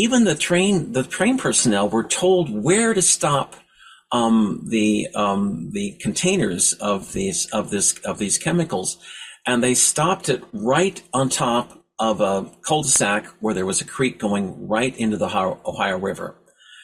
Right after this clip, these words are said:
What's the coincidence? What's the chances of that happening? Not very high. And it, it, it's very small, actually, because they had planned the whole thing out. Um, also, um,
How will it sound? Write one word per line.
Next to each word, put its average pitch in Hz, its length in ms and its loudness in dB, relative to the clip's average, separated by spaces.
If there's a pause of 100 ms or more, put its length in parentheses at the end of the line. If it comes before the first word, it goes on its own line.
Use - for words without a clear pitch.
(200)
What's 160 280 2
the 190 100 0
coincidence? 147 960 2
What's 214 260 2
the - 100 -4
chances 127 540 0
of - 120 -6
that 107 220 2
happening? 151 640 -2
Not 180 300 -2
very 101 280 0
high. 92 380 -2
And 110 120 -4
it, 104 100 -4 (220)
it, - 260 -6 (140)
it's 110 560 -4
very 151 280 2
small, 113 460 2
actually, 101 460 -2
because 127 300 -2
they 131 120 0
had 117 160 -2
planned 127 460 0 (420)
the 110 60 -2
whole 101 480 -2 (180)
thing 87 240 -4
out. 85 460 -8 (480)
Um, 113 360 4 (840)
also, 120 600 2
um, 101 480 0